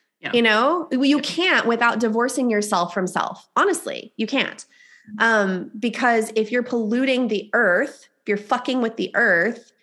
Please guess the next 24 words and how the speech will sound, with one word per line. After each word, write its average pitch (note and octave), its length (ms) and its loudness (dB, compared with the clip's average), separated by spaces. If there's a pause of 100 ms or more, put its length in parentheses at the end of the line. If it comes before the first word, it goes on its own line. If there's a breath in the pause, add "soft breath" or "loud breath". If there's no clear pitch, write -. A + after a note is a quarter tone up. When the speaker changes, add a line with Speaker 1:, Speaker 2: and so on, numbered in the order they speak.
(380)
Speaker 2:
then C#4 140 2
you C#4 120 2
really C#4+ 240 2
are B3+ 140 2
fucking A#3 300 -2
with G3+ 140 -4
yourself. G3 500 -6
And G3+ 120 -2
people A#3+ 240 -2
don't A#3 180 -2
recognize G#3+ 580 -2
that. D#3 340 -2
Like, F#3 320 -2 (880 soft breath)
a-, A#3 40 2 (140)
and A3+ 140 0
so A#3+ 640 0
I, G3+ 200 -4
I A3 40 2
don't G#3+ 140 2
know. F3 100 0
I E3 140 -2
feel A3+ 120 -4
like A3 140 -2
I'm F3 300 -4